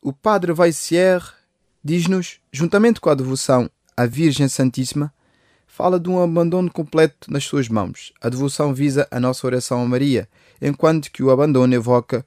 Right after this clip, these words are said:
o que foi a lei fundamental da vida de Maria, a sua obediência da fé, que corresponde ao que ela disse ao anjo: "Faça-se em mim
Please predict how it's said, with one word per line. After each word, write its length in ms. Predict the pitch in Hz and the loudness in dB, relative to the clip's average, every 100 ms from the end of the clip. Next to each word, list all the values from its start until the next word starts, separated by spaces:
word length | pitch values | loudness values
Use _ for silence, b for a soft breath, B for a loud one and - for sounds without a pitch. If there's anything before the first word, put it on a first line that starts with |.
| - | -10
o 120 | 127 | -12
que 400 | 117 - 127 131 139 _ _ | -10 -2 0 0 -4 _ _
foi 320 | - 160 160 | -8 0 4
a 40 | 143 | 4
lei 200 | 151 143 | 4 0
fundamental 560 | 180 170 147 135 135 | -2 0 0 0 -2
da 120 | 127 | -2
vida 280 | 120 127 120 | -2 -2 -2
de 60 | 113 | -2
Maria, 440 | 117 113 104 85 - _ | -2 -2 -6 -8 -16 _
a 120 | 104 | -10
sua 160 | - 113 | -6 -6
obediência 480 | 98 101 107 101 101 | -6 -6 -6 -6 -8
da 100 | 101 | -6
fé, 380 | 131 143 147 - _ | -4 -4 -4 -12 _
que 80 | - | -12
corresponde 720 | - 156 165 - 123 110 - _ _ - | -6 -6 -6 -6 -4 -4 -8 _ _ -8
ao 160 | 117 | -6
que 140 | 117 127 | -4 -2
ela 180 | 120 117 | -2 -2
disse 240 | 117 - | -4 -6
ao 140 | 123 | -2
anjo: 280 | 139 107 - _ _ _ _ | -2 -2 -8 _ _ _ _
"Faça-se 560 | _ - 160 - 156 - | _ -6 -6 -6 -10 -6
em 60 | 131 | -2
mim 240 | 147 143 | 0 -2